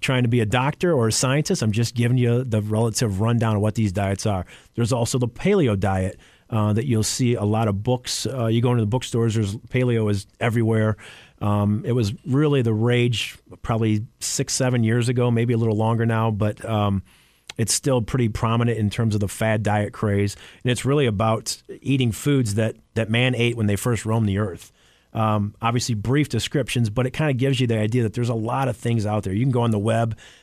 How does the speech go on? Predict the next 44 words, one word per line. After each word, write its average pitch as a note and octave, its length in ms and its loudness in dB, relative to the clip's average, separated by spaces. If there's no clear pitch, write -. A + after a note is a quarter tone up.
and A2 340 0
find A#2 360 0
literally A#2+ 280 2
hundreds B2+ 440 0
of G#2+ 80 -4
diets G#2+ 340 -2
that G#2 80 0
are G2+ 120 0
quote C3 220 0
unquote A#2+ 320 -2
guaranteed B2 500 0
to G#2+ 60 0
help A#2 240 -2
you A2+ 60 2
lose A2 280 0
weight. G#2 340 -2
Um, G2+ 280 2
there's G#2+ 160 0
tons B2 280 0
of A#2+ 60 2
supplements A2 560 -2
out G#2 160 0
there G#2+ 180 0
that G#2 120 0
do A2 220 0
this A2 320 0
or G#2 60 0
fight - 380 -2
that, G#2 300 0
but A2+ 100 0
a - 40 -2
couple F#3+ 300 0
of B2+ 80 0
things B2 220 0
prohibit B2 380 0
people G#2 580 -2
when A#2 320 -2
they're A2+ 160 2
trying C3 300 -2
to A2 40 0
stick - 300 -4
to B2+ 80 -2
these A#2 180 2
options. A2+ 600 -4